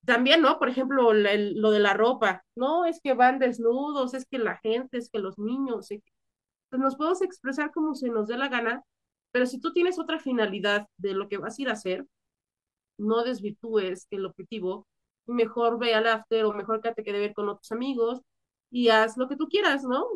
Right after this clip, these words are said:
Ponte, empédate si quieres, haz lo que tú quieras de manera responsable o irresponsable, tú lo sa-, tú lo vas a saber, no nosotros,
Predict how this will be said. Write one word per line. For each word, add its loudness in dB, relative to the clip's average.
Ponte, 0
empédate 0
si -16
quieres, 0
haz -6
lo -4
que -10
tú -14
quieras -2
de -4
manera 2
responsable -2
o -2
irresponsable, -2
tú -6
lo -2
sa-, -2
tú -2
lo 2
vas 0
a -14
saber, -4
no 0
nosotros, -2